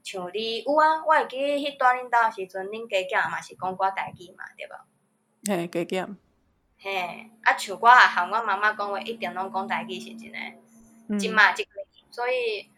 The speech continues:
Speaker 1: 先有一个对象就好啊。啊，而且恁是会讲一寡较简单的，先莫经当然先经工课，迄伤困难啊。会当一寡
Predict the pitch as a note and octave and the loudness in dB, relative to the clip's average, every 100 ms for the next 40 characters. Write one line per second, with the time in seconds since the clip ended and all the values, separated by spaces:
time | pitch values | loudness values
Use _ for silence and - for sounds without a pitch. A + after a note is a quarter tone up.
0 | _ _ _ - _ _ _ - A#3+ A3+ | _ _ _ -20 _ _ _ -2 0 0
1 | G#3+ G3+ G3 G3+ C4 - F3+ - - A3 | -2 0 -2 -2 -6 -4 -6 -8 -4 4
2 | F#3+ - A#3 G#3 - G#3+ G#3+ G#3+ A3+ A3+ | 4 6 2 0 -4 0 2 0 -4 -6
3 | F#3 D#3+ - G#3 G#3+ - F#3+ G3 G3 A3 | -8 -8 -2 -2 -2 -4 0 0 -2 0
4 | G3 G3+ G3 G3 G3 G#3 G#3+ G3+ A#3+ A#3+ | 0 2 0 -2 -4 -8 -6 2 2 2
5 | A3 A3 A3+ _ _ _ - G#3+ G#3+ G#3+ | -4 -6 -12 _ _ _ -4 -2 -2 -4
6 | A3+ A3+ A#3 C4+ C#4 - G#3 G#3 G#3 F#3+ | -4 -6 -2 -2 -4 -4 -4 -2 -2 -4
7 | E3+ E3 - _ _ A#3 A3+ - _ _ | -4 -8 -12 _ _ -8 -8 -10 _ _
8 | _ - F#3+ G3 G#3+ F3 - - - F#3+ | _ -14 -14 -10 -6 -6 -6 -12 -12 -14
9 | _ _ _ _ _ _ - G3 F#3 A3+ | _ _ _ _ _ _ -8 -6 -2 -2
10 | G#3+ D#3+ - G3+ G#3+ F#3+ | -4 -8 -2 0 0 -2